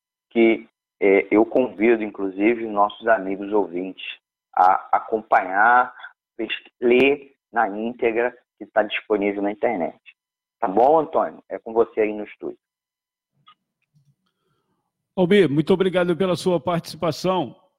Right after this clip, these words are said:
Speaker 2: Nós disponibilizamos aqui, é, numa transmissão na, no perfil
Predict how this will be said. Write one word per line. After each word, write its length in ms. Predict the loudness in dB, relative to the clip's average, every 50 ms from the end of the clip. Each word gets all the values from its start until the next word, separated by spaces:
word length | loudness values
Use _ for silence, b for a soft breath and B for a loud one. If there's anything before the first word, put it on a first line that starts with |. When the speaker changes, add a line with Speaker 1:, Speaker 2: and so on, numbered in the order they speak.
| _
Speaker 2:
Nós 220 | -4 -2 -2 -2 -2
disponibilizamos 1000 | -4 -4 -2 0 0 0 2 2 2 2 2 2 2 2 0 0 0 -2 -2 -4
aqui, 520 | -4 -6 -6 -4 -2 0 0 0 -2 b b b b b b b _ -4 -4 -2
é, 520 | 0 0 0 2 2 0 0 -2 -4 -8 -14 -18 _ _ -6
numa 340 | -2 -2 0 0 0 -2
transmissão 880 | -4 -4 -4 -4 -4 -4 -4 -6 -8 -8 -6 -6 -4 -4 -4 -4 -6 -8
na, 920 | -8 -6 -4 -2 -2 -2 -2 -2 -2 -2 -2 -4 -4 -6 -10 -14 -20 -20 _ _
no 160 | -8 -6 -6 -2
perfil 640 | -2 -2 -2 -4 -4 -6 -4 -4 -4 -4 -6 -6